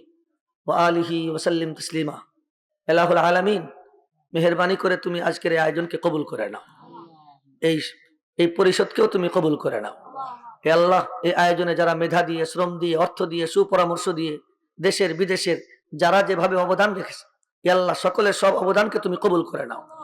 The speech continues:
তোমার শান অনুযায়ী তাদেরকে বদলা দিয়া দাও। ইলাহুল আলামিন, তোমার যে বান্দারা এই গভীর রাত্রে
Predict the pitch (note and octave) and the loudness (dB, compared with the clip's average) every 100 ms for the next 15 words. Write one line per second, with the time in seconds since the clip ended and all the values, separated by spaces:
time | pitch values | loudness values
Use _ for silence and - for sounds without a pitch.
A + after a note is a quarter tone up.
0 | - - - _ F#3 F#3 F3+ - F3+ G#3+ | -20 -20 -20 _ -4 0 0 0 0 2
1 | G#3+ G3+ G3 F#3 F#3 F3+ F3 F3 D#3+ D#3+ | 2 0 2 2 0 -2 -2 -2 2 0
2 | D3 A#2 G#2+ - _ _ _ _ _ D3+ | 0 -8 -10 -16 _ _ _ _ _ 0
3 | D#3+ D#3+ D3 F3+ G#3 A#3+ F#3+ - _ _ | 2 2 4 4 4 2 -4 -10 _ _
4 | _ F#3 F3 E3 E3+ D#3+ D#3+ E3+ D3+ - | _ -2 -2 0 0 0 2 0 0 -4
5 | _ _ _ _ - E3 D3+ E3 A3 F3 | _ _ _ _ -4 -2 2 2 2 2
6 | E3 - - | -2 -4 -18